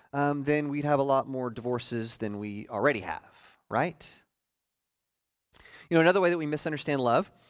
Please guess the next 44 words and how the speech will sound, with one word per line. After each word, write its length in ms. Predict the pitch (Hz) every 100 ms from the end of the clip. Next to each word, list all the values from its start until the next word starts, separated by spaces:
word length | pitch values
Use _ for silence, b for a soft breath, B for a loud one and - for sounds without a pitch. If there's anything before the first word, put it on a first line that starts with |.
| b
uh, 80 | 139 139
is 100 | 143
we 60 | 147
talk 200 | 175 170
about 240 | 175 160
making 580 | 143 214 277 190 147 120
love, 680 | 127 117 90 - - - - _ _ _ _ -
okay, 120 | 127
as 120 | 127
if 160 | 143 -
love 240 | 147 156
and 100 | 139
sex 400 | - 165 151 -
are 60 | 143
the 80 | 123
same 360 | - 143 131
thing. 480 | 123 110 90 82 87 _ _ _ _ _ _ -
Right 100 | 135
now, 180 | 151 117
love 260 | 110 156 170
and 100 | 160
sex 260 | 170 -
are 80 | 156
supposed 540 | - 131 - 269 302
to 80 | -
go 200 | 139 127
together, 540 | 120 98 92 92 180 226 B B
uh, 140 | 143
but 100 | 147
I 60 | 151
think 180 | 180 156
we're 140 | 156
all 100 | 160
savvy 320 | - 165 156
enough 160 | 151 147
to 60 | 156
know 120 | 151
that 100 | 139
they 140 | 147 156
don't 160 | 160
always 420 | 156 151 131 107
go 140 | - 98
together, 480 | 90 - - - - _ _ _
right? 600 | 104 131 180 - - -